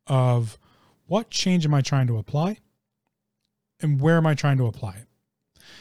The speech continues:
That's where there's a lot that goes on in change if we're trying to manifest it or will it, or, you know, if you wanna get into any one of those situations.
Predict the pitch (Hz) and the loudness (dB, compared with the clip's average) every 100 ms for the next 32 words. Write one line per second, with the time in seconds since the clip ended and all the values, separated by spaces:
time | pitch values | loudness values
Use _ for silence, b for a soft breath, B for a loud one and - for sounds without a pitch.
0 | B - 190 214 196 165 160 160 175 175 | B -4 2 4 2 0 -10 0 2 4
1 | 175 202 240 208 180 170 147 147 143 139 | 2 0 -2 -2 2 4 4 4 2 2
2 | 131 131 120 _ - - 151 147 135 143 | 2 0 -2 _ -4 0 2 4 2 0
3 | 131 117 - 127 127 143 131 113 - 120 | -2 -4 -6 -4 -2 0 -2 -2 -4 -4
4 | 113 110 113 - 127 139 143 147 135 - | -2 -4 -8 -10 -2 0 0 0 -2 0
5 | 131 120 104 131 127 127 123 107 107 B | 0 0 0 0 2 0 0 -2 -4 B
6 | B B B 135 117 120 127 120 123 117 | B B B -2 0 2 2 2 2 2
7 | 147 127 120 120 117 120 120 117 - 127 | 2 2 4 4 4 4 2 0 -4 -4
8 | - 117 117 - 110 | -2 0 0 0 -2